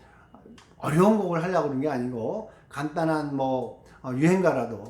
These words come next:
간단한 노래, 간단한 무슨 복음성가, 뭐 찬송가, 뭐 그런 거라도 간단하게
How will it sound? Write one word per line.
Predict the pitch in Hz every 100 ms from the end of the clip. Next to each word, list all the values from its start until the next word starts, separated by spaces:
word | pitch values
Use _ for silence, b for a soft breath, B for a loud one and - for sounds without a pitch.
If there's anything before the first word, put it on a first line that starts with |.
| -
간단한 | 139 156 165 156 147
노래, | 143 156 127 117 - - -
간단한 | 139 160 147 139
무슨 | 127 151 127
복음성가, | 139 156 139 139 127 110 101 B B
뭐 | 127
찬송가, | - 202 202 208 170 120 -
뭐 | 147 135 123
그런 | 123 180 185
거라도 | 180 165 143 139
간단하게 | 151 170 208 180 151 135 123 160 127